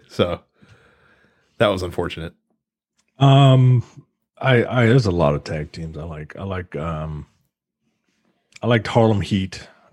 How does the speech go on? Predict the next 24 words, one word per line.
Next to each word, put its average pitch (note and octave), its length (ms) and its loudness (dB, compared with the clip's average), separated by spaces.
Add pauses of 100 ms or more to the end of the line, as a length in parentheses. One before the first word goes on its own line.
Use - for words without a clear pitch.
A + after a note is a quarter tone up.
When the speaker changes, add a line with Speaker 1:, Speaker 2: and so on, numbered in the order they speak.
(160)
Speaker 2:
Um, E2 1000 -10
I F2 60 -6
liked, F#2+ 420 -4
uh, F2+ 200 -2
the F2+ 140 -8
Outsiders F#2+ 1000 2
mainly F#2 380 0
because D#2+ 460 2
of D2 360 -6 (140)
Scott D#2 340 2
Hall. D#2 260 2
I'm D#2+ 80 -2
a D#2 40 -6
Scott D2+ 320 -4
Hall D2+ 180 -6
mark. D#2 440 -10 (260)
Um, D#2+ 640 -8 (1040)
uh, E2 500 -2 (240)
Diesel, F#2+ 320 2
I E2 60 2
could E2 180 -8
take D#2+ 200 -6
or D2+ 80 -6
leave. D2+ 400 -8